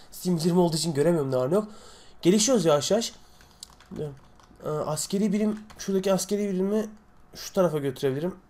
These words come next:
Şurada olacak, İstanbul'da olacak askeri birim ama haritayı hala çok iyi açamadık. Çok ulusla bir görüşümüz yok şu an. O iş hoş değil. Ee, hala haritanın küçük olduğunu düşünüyorum ben ama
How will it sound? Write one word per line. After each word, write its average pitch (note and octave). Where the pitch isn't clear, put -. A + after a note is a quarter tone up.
Şurada C#3+
olacak, C3+
İstanbul'da C#3
olacak C#3
askeri C#3
birim E3
ama G3+
haritayı E3+
hala F#3
çok D#3+
iyi F3
açamadık. E3+
Çok D#3+
ulusla D#3
bir D3+
görüşümüz D3
yok D#3
şu C#3+
an. D#3+
O F3+
iş F#3
hoş D3+
değil. F#3
Ee, -
hala F3+
haritanın D#3+
küçük -
olduğunu C#3+
düşünüyorum C#3+
ben F3
ama G#3+